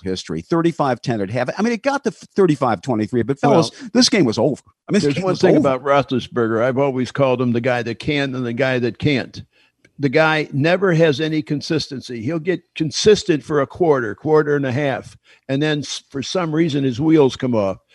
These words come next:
Speaker 2: Same thing yesterday, although I'm not sure if he even had his wheels on yesterday, because everything he, he, you know what? I noticed one thing yesterday. He was really slow,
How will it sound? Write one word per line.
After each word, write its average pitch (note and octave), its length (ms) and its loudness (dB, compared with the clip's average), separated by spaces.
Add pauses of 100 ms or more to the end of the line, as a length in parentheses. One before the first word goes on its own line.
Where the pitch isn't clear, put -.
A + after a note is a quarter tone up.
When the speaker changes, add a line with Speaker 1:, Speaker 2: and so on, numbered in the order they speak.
(120)
Speaker 2:
Same F3 320 -2
thing F#3+ 280 -4
yesterday, D3 520 -2
although C3+ 320 2
I'm E3+ 160 0
not D3 180 -2
sure D#3 160 -2
if - 80 -4
he D3+ 80 0
even C#3+ 220 0
had C3+ 160 0
his A2 120 -2
wheels C3 400 0
on D3 240 0
yesterday, G#2 580 -6 (340)
because C3+ 420 -2
everything F3 520 -2
he, C#3 160 -2 (160)
he, C3 200 -8
you D3 180 -2
know A3 60 0
what? G#3+ 240 0 (760)
I D3+ 60 0
noticed G#3 440 4
one G3+ 260 0
thing F#3 280 -2
yesterday. G2+ 540 -8 (300)
He D#3+ 180 0
was A#2+ 240 0
really E3+ 440 0
slow, C#3 680 0